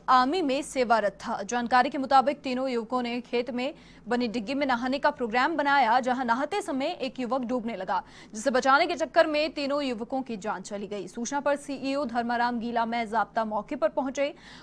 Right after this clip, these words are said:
और युवकों के शव श्री डूंगरगढ़ मोर्चरी में रखवाए। खेत में बनी डिग्गी में डूबने से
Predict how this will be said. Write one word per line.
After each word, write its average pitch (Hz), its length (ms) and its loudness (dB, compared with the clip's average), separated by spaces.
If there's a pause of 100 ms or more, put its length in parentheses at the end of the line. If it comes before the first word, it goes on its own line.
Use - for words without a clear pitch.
और 262 120 4
युवकों 277 420 2
के 320 180 -2
शव 277 320 2 (160)
श्री 285 220 -6
डूंगरगढ़ 294 500 0
मोर्चरी 220 420 -6
में 190 120 -8
रखवाए। - 420 -8 (1700)
खेत 262 200 4
में 254 100 2
बनी 247 180 0
डिग्गी 208 240 -4
में 254 140 0
डूबने 247 300 -2
से 262 200 0